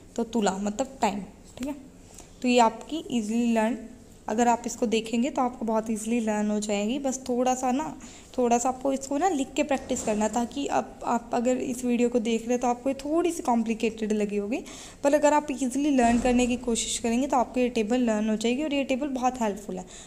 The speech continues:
आपको आगे भी काम आएगी। तो अभी अच्छा है कि आप अभी learn कर लें,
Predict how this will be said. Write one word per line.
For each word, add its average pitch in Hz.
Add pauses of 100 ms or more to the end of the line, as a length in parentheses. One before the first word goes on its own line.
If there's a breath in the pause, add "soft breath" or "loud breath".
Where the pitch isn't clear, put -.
(120 loud breath)
आपको 254
आगे 277
भी 302
काम 233
आएगी। 190 (340 loud breath)
तो 285 (260)
अभी 269
अच्छा 233
है 269
कि 302
आप 285 (180)
अभी 262
learn 214
कर 202
लें, 208